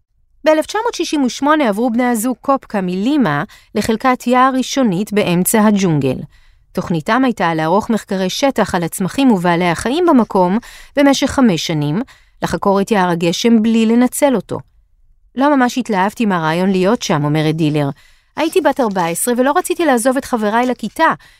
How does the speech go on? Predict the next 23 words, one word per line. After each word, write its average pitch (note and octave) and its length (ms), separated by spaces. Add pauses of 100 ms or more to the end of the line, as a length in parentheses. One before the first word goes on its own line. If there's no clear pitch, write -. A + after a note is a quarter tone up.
(120)
וללכת A#3+ 440
לשבת B3 400
במה G3 220
שדמיינתי G3+ 800 (320)
כמקום B3 440
אפלולי G#3 720
תחת F#3+ 340
עצים C4+ 360
גבוהים, E3 440 (340)
שחופת G3 520
העלים A3 380
שלהם F3 400
לא G3+ 100
מאפשרת C#4 480
אפילו B3+ 320
נצנוץ A#3+ 540
של A3 200
אור F3+ 200
שמש." - 640 (800)
להפתעתה D3+ 640
של C#4+ 180
יוליאנה, G3+ 560 (360)
ביתה B3+ 240